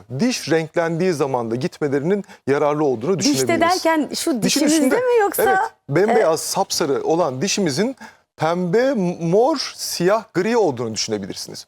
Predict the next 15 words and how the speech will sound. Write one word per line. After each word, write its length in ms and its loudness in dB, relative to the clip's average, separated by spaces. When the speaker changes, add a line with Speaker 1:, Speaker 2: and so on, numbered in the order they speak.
Speaker 1:
O 100 4
tür 100 4
Speaker 2:
Oo. 80 0
Speaker 1:
durumlarda 580 2
da 160 0
ya 140 2
geçmişte 600 -2
olan 400 0
bir 200 -2
darbe 420 0
aldığı 420 0
için 420 -6
diş 320 -4
kökü, 440 -2
e, 280 2